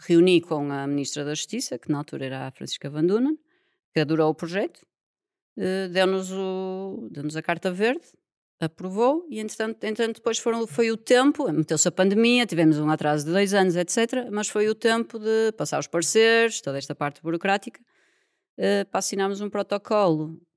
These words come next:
com o Ministério da Justiça. Eu abri uma associação que é a Almaz, há uma razão pela qual se chama Almaz,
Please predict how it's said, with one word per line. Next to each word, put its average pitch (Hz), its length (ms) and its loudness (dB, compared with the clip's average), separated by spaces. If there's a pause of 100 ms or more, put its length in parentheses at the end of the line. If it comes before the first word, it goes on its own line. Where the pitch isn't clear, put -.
(140)
com 170 140 2
o 156 80 4
Ministério 160 400 0
da 160 80 -4
Justiça. 226 360 -4
Eu 185 80 0
abri 175 180 -2
uma 165 160 2
associação 165 480 -4
que 156 120 -8
é - 20 -2
a 147 40 -2
Almaz, 151 640 0 (100)
há 147 100 -8
uma 151 140 2
razão 151 320 -4
pela 151 340 -6
qual 143 160 -4
se - 120 -4
chama 139 280 -4
Almaz, 139 540 -6